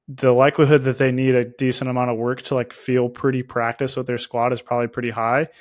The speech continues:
but it's also probably gonna beat 'em up pretty bad. So that is, I'm just curious to see how you kinda think through that problem. How are, how are you, which of those two factors are you prioritizing? Is this where,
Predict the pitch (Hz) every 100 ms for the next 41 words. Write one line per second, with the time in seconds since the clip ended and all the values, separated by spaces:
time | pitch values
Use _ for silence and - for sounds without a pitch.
0 | - _ 123 120 135 127 135 123 123 120
1 | 113 117 117 117 123 110 110 110 107 -
2 | _ _ _ _ - 135 123 117 - _
3 | - 139 - 135 147 151 - 143 131 127
4 | 117 - - _ _ _ _ _ _ _
5 | _ _ _ _ _ _ _ - _ -
6 | - - 139 143 131 147 135 131 127 135
7 | 131 131 131 120 123 113 131 - 127 123
8 | 123 135 127 131 127 127 - - 135 135
9 | 143 139 135 139 143 143 160 139 135 -
10 | 131 131 135 127 120 131 131 139 139 131
11 | 131 131 123 - - _ 139 127 135 -
12 | 131 127 127 123 123 120